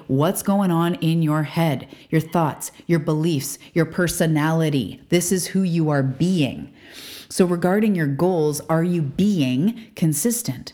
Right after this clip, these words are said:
Are you being excited? Are you being confident? Are you being optimistic, open-hearted? Are you being in faith? Are you being growth-minded? When you think about that, when you're going through your goals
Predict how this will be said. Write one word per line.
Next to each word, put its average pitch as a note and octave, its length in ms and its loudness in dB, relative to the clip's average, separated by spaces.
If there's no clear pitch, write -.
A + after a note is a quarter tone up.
Are E3 80 0
you D#3+ 100 2
being F3 560 0
excited? D#3+ 680 -6
Are F3 80 4
you E3+ 120 2
being F3+ 220 2
confident? D3+ 640 -2
Are E3 40 4
you F3 120 0
being F3+ 260 0
optimistic, D#3+ 840 0
open-hearted? E3 1040 -2
Are E3+ 100 0
you F3 140 2
being F#3 300 0
in F3 120 0
faith? E3+ 440 -2
Are D#3 80 2
you E3 120 2
being E3+ 360 0
growth-minded? B2+ 1040 -2
When F#3 120 4
you G#3+ 80 2
think B3+ 160 0
about D3 220 0
that, A#2+ 180 -2
when D3 120 2
you're D#3+ 100 0
going G3 300 0
through G3+ 180 -2
your F3 160 0
goals D3 480 0